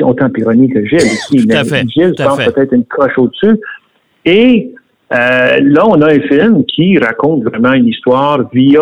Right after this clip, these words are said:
Speaker 1: la famille Villeneuve, donc Joanne, Mélanie, Jacques, euh, ils parlent de, de, de, de, de comment leur, leur père a réagi dans tout ça. Didier Pironi, euh, il y a Gilles Pironi, il y en a, il y en a d'autres, euh, aussi des, des, des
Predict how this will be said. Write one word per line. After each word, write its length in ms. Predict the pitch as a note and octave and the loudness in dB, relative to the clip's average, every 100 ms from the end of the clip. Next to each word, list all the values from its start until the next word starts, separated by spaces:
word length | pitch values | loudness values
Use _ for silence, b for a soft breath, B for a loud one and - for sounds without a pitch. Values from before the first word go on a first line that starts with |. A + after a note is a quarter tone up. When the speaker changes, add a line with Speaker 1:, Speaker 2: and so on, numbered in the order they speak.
| D#3 | 4
Speaker 1:
la 180 | B2 A#2+ | 0 -2
famille 420 | A#2+ A2 A2+ G3 F3 | -4 -2 0 0 0
Villeneuve, 640 | B2+ A2 A2 F3 A#3 D3 - - | 0 0 0 -2 -4 -6 -16 -6
donc 200 | A2+ A2+ A2 | -4 -2 -4
Joanne, 600 | G2+ G#2+ G#2 C3 D3 C#3+ | -2 -2 0 0 0 -2
Mélanie, 520 | A2 G#2+ G#2+ B2 D3 A#2+ | 0 -2 0 0 0 0
Jacques, 480 | A2+ C3 C#3 - | -2 -2 -4 -4
euh, 240 | A2+ G#2+ G#2+ | -4 -4 -4
ils 440 | A2 - - A#2 A2+ | -8 -10 -14 -14 -6
parlent 540 | C3 C3 C3+ A#2 A2 A2 | -4 -2 0 -2 -4 -4
de, 60 | A2 | -4
de, 40 | |
de, 760 | - - - - - - _ B2+ - A#2+ | -4 -4 -4 -4 -6 -10 _ -12 -6 -4
de, 60 | |
de 80 | A2+ | -2
comment 300 | A#2+ A#2 C3 | 0 0 0
leur, 180 | B2 A#2+ | 0 0
leur 300 | A#2+ A#2 - | 0 -2 -2
père 280 | C3 C3+ C3 | -2 0 0
a 100 | A#2+ | 0
réagi 340 | A#2+ A2+ C3+ | 0 0 0
dans 140 | B2+ A#2 | 0 -4
tout 260 | - D3 | -4 0
ça. 160 | D#3+ F#3 B B B B _ | 2 0 B B B B _
Didier 300 | C3 C3 D#3+ | -2 0 0
Pironi, 640 | D#3 C3 C3 C3+ E3 E3+ C#3+ | 2 2 4 4 4 2 2
euh, 80 | A#2+ | 2
il 60 | |
y 60 | A#2+ | 2
a 160 | A#2 G#2+ | 2 0
Gilles 320 | - D3 D#3 | 0 0 0
Pironi, 500 | C#3+ C3 C3 D3 D#3 | 0 2 2 2 2
il 40 | B2 | 2
y 20 | |
en 80 | A#2 | 2
a, 40 | |
il 40 | |
y 60 | A#2 | 0
en 80 | A2+ | 0
a 80 | A2 | 0
d'autres, 440 | B2+ C#3+ D3 C#3 | 2 2 0 0
euh, 240 | A#2 A2+ | 0 0
aussi 300 | A#2 A2+ D3+ | -2 -2 -4
des, 180 | B2+ A2 | 0 -2
des, 260 | G#2+ A2 G#2+ | -2 -4 -4
des 160 | A2 | -6